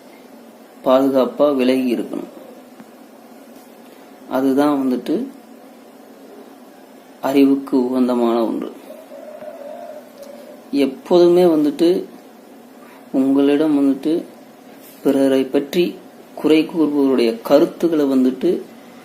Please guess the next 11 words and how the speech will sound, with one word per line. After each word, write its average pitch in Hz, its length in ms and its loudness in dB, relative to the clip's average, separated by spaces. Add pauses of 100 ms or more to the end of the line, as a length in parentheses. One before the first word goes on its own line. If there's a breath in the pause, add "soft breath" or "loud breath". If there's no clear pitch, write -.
(400 loud breath)
ஒரு 131 220 0
காதுல 156 480 2
வாங்கி 156 320 0
இன்னொரு 127 380 2
காதுல 143 180 2
வெளியே 143 300 0
விட்டுக்கிட்டே 135 420 -4
இருங்க. 127 240 -4 (400)
அது 127 240 -2
எப்பயுமே 160 380 0
உ-, 165 240 0